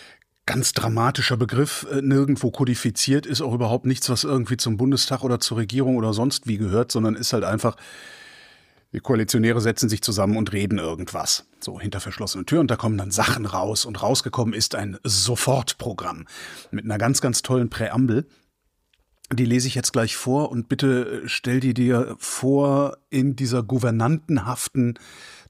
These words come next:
Tonlage, die Friedrich Merz immer anschlägt. Ja, der klingt ja immer so ein bisschen patzig, pampig. Ja, jetzt ist hier erstmal Sapperer Aude und dann geht's ohne Nachttisch ins Bett. Ähm, der ist, äh, ja, also, ähm, äh, stell es dir einfach mit Merz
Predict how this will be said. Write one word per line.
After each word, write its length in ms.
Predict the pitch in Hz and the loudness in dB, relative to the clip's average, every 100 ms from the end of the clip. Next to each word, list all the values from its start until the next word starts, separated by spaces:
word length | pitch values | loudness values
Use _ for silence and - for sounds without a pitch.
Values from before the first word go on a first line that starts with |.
| - | -4
Tonlage, 640 | - 165 175 120 95 98 | 2 4 4 4 2 -2
die 100 | 107 | -4
Friedrich 420 | 107 - 98 98 - | -6 -6 -6 -4 -2
Merz 340 | 95 95 - | -2 -2 -4
immer 260 | 113 98 - | -4 -6 -6
anschlägt. 640 | 90 - - 87 - - | -8 -8 -8 -10 -14 -10
Ja, 100 | 95 | -4
der 140 | 131 | -4
klingt 320 | 123 - 170 139 | -2 0 0 0
ja 60 | |
immer 180 | 147 165 | 0 0
so 80 | 131 | 2
ein 40 | |
bisschen 300 | 156 - 123 | 0 -2 -2
patzig, 440 | - 165 - - - | -2 0 0 -2 -2
pampig. 420 | 147 165 202 - - - - - _ _ | -2 0 -2 -4 -16 -20 -20 -20 _ _
Ja, 160 | 143 190 - - | 0 0 -2 -4
jetzt 200 | 135 - | -4 0
ist 160 | 180 | 0
hier 200 | - 175 | 2 2
erstmal 440 | 160 180 - 170 151 | 4 2 0 2 4
Sapperer 480 | 165 170 170 156 147 | 2 2 2 2 4
Aude 360 | 196 226 240 | 4 4 2
und 200 | 185 170 | 0 0
dann 140 | 190 202 | 0 2
geht's 280 | 190 - | 2 2
ohne 240 | - 208 202 | 0 2 2
Nachttisch 360 | 196 - 180 | 0 0 0
ins 160 | 196 - | 0 -2
Bett. 260 | 185 - - _ - - - - - | -2 -2 -8 _ -20 -20 -20 -20 -6
Ähm, 260 | 127 123 | -2 -2
der 140 | 131 131 | -2 -2
ist, 300 | - - - | -2 -4 -8
äh, 80 | 127 | -10
ja, 240 | 139 92 - | -8 -8 -6
also, 220 | 143 110 - | -6 -6 -10
ähm, 380 | 143 123 127 151 | -12 -10 -10 -8
äh, 100 | 185 - | -8 -6
stell 240 | - 220 | -2 -2
es 140 | 196 156 | -2 -2
dir 160 | 190 | -2
einfach 240 | 226 - - | 0 -2 -2
mit 180 | 180 - | -2 0
Merz 500 | 151 170 - - | 0 0 0 -2